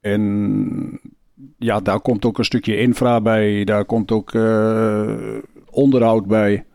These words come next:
Zowel van stortgasmotoren, stortgasleidingen, als riolering, eh, afvoerputten.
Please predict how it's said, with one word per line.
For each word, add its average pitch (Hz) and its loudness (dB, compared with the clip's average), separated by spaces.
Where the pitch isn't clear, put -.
Zowel 113 2
van 107 2
stortgasmotoren, 113 2
stortgasleidingen, 107 2
als 104 0
riolering, 117 2
eh, 98 2
afvoerputten. 107 0